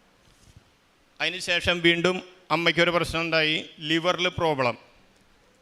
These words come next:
അത് ഗുളിക കഴിച്ച് നിയന്ത്രണത്തിലായി. ഇത്രയും പ്രശ്നങ്ങൾ വന്നപ്പോൾ ഞാൻ മാതാവിനോട് ചോദിച്ചു, "മാതാവേ, ഞാൻ ഉടമ്പടി എടുത്തതാണ്, ഇനി ഞങ്ങൾക്ക് നല്ലൊരു ആരോഗ്യമുള്ള കുഞ്ഞിനെ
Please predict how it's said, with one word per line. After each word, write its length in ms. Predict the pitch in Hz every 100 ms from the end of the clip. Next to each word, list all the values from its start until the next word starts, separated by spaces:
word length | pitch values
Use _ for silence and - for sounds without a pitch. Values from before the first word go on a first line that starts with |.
| _
അത് 240 | 147 151 170 - -
ഗുളിക 360 | 151 165 170
കഴിച്ച് 480 | 170 170 156 165 170 240 - - - - -
നിയന്ത്രണത്തിലായി. 880 | 160 165 165 170 156 165 151 143 143 -
ഇത്രയും 340 | - - 190 208
പ്രശ്നങ്ങൾ 500 | 196 - 185 180 185
വന്നപ്പോൾ 520 | 190 165 139 135 104 - - - - _ -
ഞാൻ 220 | 143 160
മാതാവിനോട് 520 | 165 160 156 151 156 165
ചോദിച്ചു, 240 | 160 147
"മാതാവേ, 460 | 156 151 151 156 160
ഞാൻ 340 | 160 180 262 - - -
ഉടമ്പടി 380 | 151 165 175 190
എടുത്തതാണ്, 640 | 175 151 175 165 127 113 - _ _ _
ഇനി 120 | 147 175
ഞങ്ങൾക്ക് 300 | 202 208 214
നല്ലൊരു 320 | 208 202 190
ആരോഗ്യമുള്ള 800 | 180 180 185 202 202 214 202 190
കുഞ്ഞിനെ 560 | 190 165 160 170 220